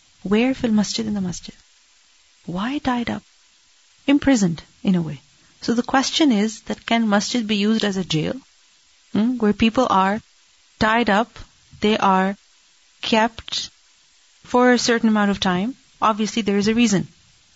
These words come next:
Asir could be like a war captive, and gharim is someone who owes something to someone and they're not giving it back, so they're tied in the masjid so that when people come to pray salah, they see him and they ask, "What happened? How come you've been tied to the pillar of the masjid?"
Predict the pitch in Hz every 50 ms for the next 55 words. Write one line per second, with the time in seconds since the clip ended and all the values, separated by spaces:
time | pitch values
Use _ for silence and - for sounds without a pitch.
0 | _ _ - 196 196 - 226 233 220 - 233 190 214 220 214 208 208 - 202 196
1 | 196 196 196 196 - 180 180 - - 254 233 226 202 196 185 190 185 214 233 233
2 | 220 - - 196 180 180 190 226 247 - - - - - - - - - 175 180
3 | 190 190 185 185 - - _ _ - 202 214 262 269 - - 247 233 220 233 226
4 | 220 226 - 214 196 196 202 202 202 185 175 170 175 170 170 185 208 247 240 -
5 | 240 220 233 226 226 220 190 190 180 180 190 - - 180 180 180 180 - 208 220
6 | 240 269 294 294 302 277 240 220 - - - 202 202 202 - - - - - -
7 | - - - _ - - - 233 226 233 220 214 208 208 202 - - - - -
8 | - - _ - 196 196 196 226 240 - 254 240 - 226 214 220 220 220 220 220
9 | 214 - _ _ - - 196 190 - 220 220 220 220 208 - - 190 190 196 208
10 | 214 214 196 185 180 175 - - - 247 262 269 240 226 233 233 233 220 202 180
11 | 175 185 190 196 196 190 - - 180 175 170 - 226 240 254 254 254 262 254 247
12 | 233 214 220 220 233 - 247 226 220 208 202 180 202 190 185 202 196 202 202 -
13 | 180 185 - - 226 226 220 208 190 190 185 196 226 247 - - 254 247 247 233